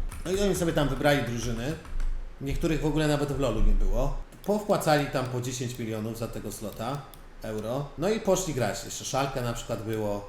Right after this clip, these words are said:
Schalke potem, Schalke, wiesz, bo to Szal-, Schalke zero cztery, kurwa, Gelsenkirchen, kurwa, coś tam, nie? I oni mieli problemy finansowe i oni sprzedali tego slota.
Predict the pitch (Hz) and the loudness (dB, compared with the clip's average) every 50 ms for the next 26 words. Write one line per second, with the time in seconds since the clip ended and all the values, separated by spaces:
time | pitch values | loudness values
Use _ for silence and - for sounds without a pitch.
0 | - - - - 160 165 160 156 - - 165 170 160 156 151 - - - - 156 | -14 -6 0 2 2 2 2 2 0 0 0 0 0 0 0 -2 -4 -2 2 2
1 | 151 147 143 123 123 117 101 - - 110 107 123 117 120 120 - - 143 139 131 | 2 2 0 -2 -2 -2 -2 -2 -6 -8 -6 -6 -6 -6 -6 -2 0 0 0 0
2 | 120 127 - - 135 127 117 135 120 127 131 127 123 120 - - 147 135 127 127 | 0 0 2 4 4 4 4 2 2 0 0 0 -2 -4 -4 -2 -2 0 0 0
3 | 123 120 127 123 - _ - 123 123 127 127 123 117 131 123 123 120 139 123 120 | -2 -4 -6 -8 -8 _ -6 -4 -2 -2 -2 -2 -2 -4 -4 -4 -6 -6 -6 -6
4 | - 139 127 123 123 131 123 - 123 117 120 117 104 - - 104 101 - 107 143 | -4 -4 -4 -4 -4 -6 -6 -6 -6 -6 -6 -6 -8 -8 -10 -12 -12 -10 -8 -6
5 | 156 151 - - - - - 143 147 170 185 185 175 170 160 - - - 147 156 | -6 -6 -8 -10 -14 -6 0 2 2 2 2 0 -2 -4 -6 -8 -8 -4 -2 -2
6 | 160 156 139 - 151 147 143 151 143 143 139 - 147 139 139 139 131 160 151 160 | 0 0 0 2 2 4 4 4 4 4 2 0 0 -2 -2 -2 -2 -2 -2 -2
7 | 165 160 160 156 151 - - 156 143 151 131 120 117 117 110 98 107 104 - 113 | -2 -2 -2 -4 -4 -4 -4 0 2 4 4 2 2 -2 -4 -6 -6 -6 -6 -6
8 | 104 104 107 92 | -6 -6 -8 -10